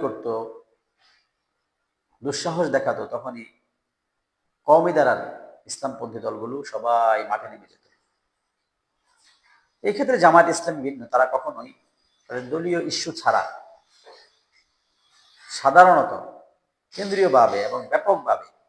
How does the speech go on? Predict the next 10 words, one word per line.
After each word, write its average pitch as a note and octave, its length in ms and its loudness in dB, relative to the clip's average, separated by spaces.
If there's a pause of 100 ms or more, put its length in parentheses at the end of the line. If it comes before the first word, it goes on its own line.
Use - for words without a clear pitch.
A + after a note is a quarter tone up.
(1600)
দলীয় F3+ 380 2 (140)
ইস্যু - 280 -6
ছাড়া A2+ 220 4 (800)
তারা G#2+ 160 -2 (640)
নিরেট D#3+ 300 -2 (100)
ধর্মীয় C3+ 340 -6
ইস্যুতে - 320 -18
কোনো G#2+ 200 -12
আন্দোলন G#2 340 -16 (1000)
কর্মসূচি B2 460 -10